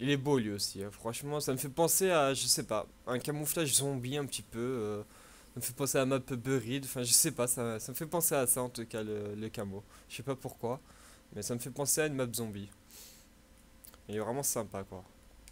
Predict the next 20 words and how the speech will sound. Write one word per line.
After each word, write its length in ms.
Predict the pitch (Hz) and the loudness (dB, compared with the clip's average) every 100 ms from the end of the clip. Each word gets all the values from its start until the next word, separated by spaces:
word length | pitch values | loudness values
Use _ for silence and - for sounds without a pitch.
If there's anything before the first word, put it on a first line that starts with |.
| - | -18
Franchement, 280 | - - 135 | -16 -10 -8
il 80 | 120 | -6
est 40 | |
vraiment 200 | 101 117 | -6 -6
sympa. 400 | 120 110 101 123 - - - | -6 -8 -6 -8 -8 -18 0
Bon, 60 | 120 | 6
après, 320 | 123 - 143 | 6 8 4
j'ai 160 | 135 127 | 4 0
d'autres 160 | 131 | -2
camouflages, 580 | - 131 123 - 135 117 | 0 0 0 2 2 2
hein, 80 | 113 | -2
comme 220 | 113 107 | -4 -6
not-, 100 | 107 104 - | -6 -8 -10
notamment 400 | 107 104 110 110 | -12 -8 -8 -8
sur 160 | - | -6
l'Argus, 500 | 107 107 110 143 151 | -4 -4 -6 -4 -4
non ? 220 | 143 143 160 - | -4 -8 -10 -8
Non, 260 | 107 101 101 | -6 -6 -10
c'est 280 | - - 107 | -10 -8 -4
un, 480 | 104 101 101 101 | -4 -4 -2 -4